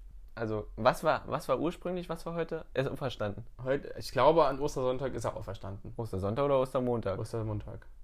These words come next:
Speaker 1: Was ist an Ostersonntag?
Speaker 2: Das ist der Tag, bevor Jesus auferstanden ist.
Speaker 1: <laughs>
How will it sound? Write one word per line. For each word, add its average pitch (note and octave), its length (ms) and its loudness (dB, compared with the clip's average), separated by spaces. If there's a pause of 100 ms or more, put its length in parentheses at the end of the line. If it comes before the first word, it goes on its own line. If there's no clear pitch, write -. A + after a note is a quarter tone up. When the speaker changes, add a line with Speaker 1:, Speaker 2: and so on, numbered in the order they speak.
(160)
Speaker 1:
Was G#2 160 -2
ist - 60 -6
an G2 120 -2
Ostersonntag? G2+ 640 0 (160)
Speaker 2:
Das A2 240 -4
ist A2 120 -6
der A2+ 80 0
Tag, A2 200 -2
bevor A2+ 240 -2
Jesus A2+ 240 -2
auferstanden - 480 -8
ist. - 120 -12 (240)
Speaker 1:
<laughs> - 520 2